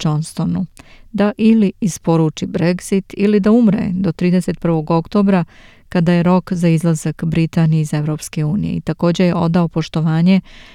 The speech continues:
australijskoj imigracionoj politici, opisujući je kao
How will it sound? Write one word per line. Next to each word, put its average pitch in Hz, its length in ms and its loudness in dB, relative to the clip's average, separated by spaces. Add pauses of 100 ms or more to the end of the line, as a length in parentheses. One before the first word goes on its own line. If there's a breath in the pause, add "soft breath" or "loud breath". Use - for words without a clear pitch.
(200 loud breath)
australijskoj 180 880 0
imigracionoj 170 720 2
politici, 175 580 -4
opisujući 185 760 -2
je 160 100 0
kao 185 380 0